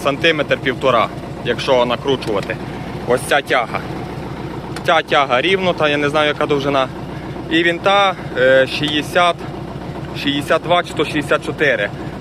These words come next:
Ну, але на, як сказати, як на яких, е, полях чи городах. Ну, на городах я там не дивлюсь, воно там чуть ви-, тако вліво-вправо, нижче-вище, то таке на полях трошки, м, ну, треба крутнути туди,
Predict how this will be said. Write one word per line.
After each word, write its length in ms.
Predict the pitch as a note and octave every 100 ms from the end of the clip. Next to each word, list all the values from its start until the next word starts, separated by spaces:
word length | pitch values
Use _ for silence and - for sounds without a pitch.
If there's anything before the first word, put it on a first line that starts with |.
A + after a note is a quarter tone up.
| C#3
Ну, 120 | D3
але 240 | D3+ D#3
на, 240 | E3+ E3 D#3
як 240 | E3 D#3+
сказати, 380 | - D#3+ D#3+ E3
як 220 | E3 D#3+
на 60 | D#3+
яких, 440 | D#3 E3 D#3 -
е, 300 | D3+ D3+ D3 C#3+
полях 400 | D#3 F#3 G3 F#3+ -
чи 140 | D3+
городах. 540 | C3+ D3 G3 F#3 F3 D#3+ - - - - - - - -
Ну, 240 | G#3+ G#3
на 120 | G3 E3+
городах 540 | F3 G3 F#3 E3 -
я 120 | E3+
там 180 | D#3+ D#3+
не 80 | D#3
дивлюсь, 500 | D#3+ G3 B3 A#3+ - - D#3
воно 240 | E3+ F3+
там 160 | F3 E3+
чуть 220 | F#3 E3+
ви-, 260 | F#3+ F3+ F3
тако 320 | F3 E3+ E3+
вліво-вправо, 760 | F3+ F3+ E3+ E3 F3+ E3+ E3
нижче-вище, 640 | F3 E3+ E3+ E3 E3+ -
то 120 | D3+ D#3
таке 360 | D#3 F3 E3 - - - -
на 180 | C3+ D3+
полях 420 | C#3+ E3+ F#3+ G#3 F#3+
трошки, 340 | F3+ F3+ E3+ E3+
м, 260 | E3 D#3+ D3+
ну, 420 | E3 D3 A#2 G#2 - - - - - -
треба 280 | D#3 C#3+ C#3+
крутнути 480 | D#3 D3+ E3 D#3
туди, 320 | D3+ E3 F#3+